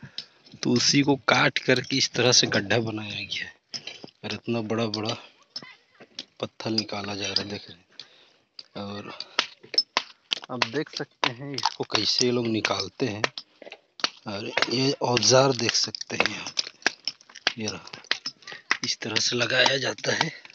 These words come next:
ये देखिए, ये इसको छेनी बोला जाता है।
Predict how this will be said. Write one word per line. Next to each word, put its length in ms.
ये 80
देखिए, 360
ये 120
इसको 280
छेनी 420
बोला 260
जाता 360
है। 80